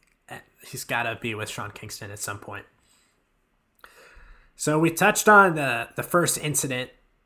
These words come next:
and then the second incident happens in the same year, two thousand seven, and it involves another teenager. Uh, Akon was in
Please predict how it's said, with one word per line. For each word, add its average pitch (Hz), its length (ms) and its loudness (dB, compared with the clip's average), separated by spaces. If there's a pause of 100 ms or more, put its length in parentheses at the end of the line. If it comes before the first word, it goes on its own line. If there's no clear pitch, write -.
(380)
and 139 200 -6
then 143 140 -2
the 139 60 -4
second 170 360 -4
incident 156 400 -6
happens 143 360 -4
in 131 80 -8
the 120 60 -10
same 147 400 -4
year, 127 320 -4
two - 180 -8
thousand 135 340 -4
seven, 110 400 -6 (360)
and 127 140 -8
it 123 80 -12
involves 127 420 -8
another 117 300 -6
teenager. 104 680 -8 (840)
Uh, 113 380 0
Akon 135 520 -2
was 123 200 -2
in 120 360 -4